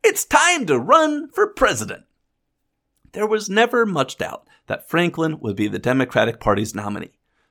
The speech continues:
Few rivals wanted to risk their political careers on fixing the Great Depression. F D R led the Democratic convention from first ballot to last, and he then made waves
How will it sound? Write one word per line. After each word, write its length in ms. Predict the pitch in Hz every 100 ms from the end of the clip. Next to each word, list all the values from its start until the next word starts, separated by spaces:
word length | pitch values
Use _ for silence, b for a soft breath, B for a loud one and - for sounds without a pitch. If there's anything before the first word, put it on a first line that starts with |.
| _
Few 540 | - - 160 247 269
rivals 480 | 208 165 175 147 113
wanted 320 | - 165 208
to 80 | 165
risk 420 | 98 170 220 -
their 120 | 139
political 460 | 139 143 - 202 117
careers 380 | - 107 107 101
on 280 | 127 107 -
fixing 500 | 254 262 - 107 110
the 80 |
Great 360 | 202 - - -
Depression. 640 | 98 - 165 170 - - - B B B B
F 220 | 175 220 -
D 100 | 190
R 160 | 185
led 300 | 165 139 135
the 100 | 117
Democratic 580 | - 143 147 135 131 123
convention 540 | 113 107 110 107 107 -
from 200 | - -
first 280 | 165 151 -
ballot 420 | 139 131 131 -
to 100 | -
last, 580 | 98 98 92 - - - B B B
and 120 | 135
he 100 | 131
then 320 | 117 196 175
made 220 | 160 175
waves 500 | 143 131 156 160 -